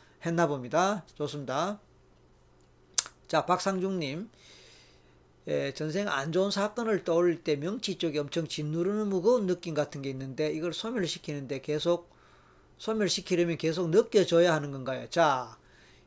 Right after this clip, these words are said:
이거는 혼자서는 어렵거든요. 자, 상준님. 아, 이걸 혼자서 소멸시킨다고 생각하면 그건 안 됩니다. 혼자서 그렇게 안 됩니다.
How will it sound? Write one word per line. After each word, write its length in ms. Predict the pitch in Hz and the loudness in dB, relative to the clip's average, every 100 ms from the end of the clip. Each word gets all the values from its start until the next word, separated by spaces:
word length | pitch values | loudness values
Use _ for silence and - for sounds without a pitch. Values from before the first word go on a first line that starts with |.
| - | 0
이거는 440 | 160 285 226 160 | 4 6 6 4
혼자서는 880 | 131 311 381 302 - 170 147 127 110 - _ _ _ _ _ _ - | 0 0 8 8 8 2 0 -4 -12 -16 _ _ _ _ _ _ -6
어렵거든요. 840 | 320 330 - 151 127 131 254 339 - _ _ _ - | -2 -2 0 -2 -2 -2 -4 -4 -12 _ _ _ -6
자, 160 | 143 | -6
상준님. 680 | - 180 175 180 143 135 240 - _ - - - - _ - | -2 -2 0 -2 -2 -6 -10 -16 _ -20 -20 -20 -20 _ -4
아, 120 | 156 | 0
이걸 340 | 175 262 247 | 4 6 8
혼자서 500 | 208 294 381 311 196 | 6 4 4 4 4
소멸시킨다고 800 | 190 226 202 160 196 - 156 147 | 2 0 0 0 -2 -4 2 2
생각하면 420 | 135 143 143 139 131 | 2 -4 -4 -4 -6
그건 120 | 139 | -8
안 160 | 123 | -8
됩니다. 520 | 123 156 247 135 117 - _ | -8 -8 0 0 0 -10 _
혼자서 360 | 233 240 175 131 | -2 0 2 -2
그렇게 220 | 156 - | -4 -4
안 120 | 127 | -4
됩니다. 640 | 143 156 202 139 139 226 | -6 -8 -2 0 0 -2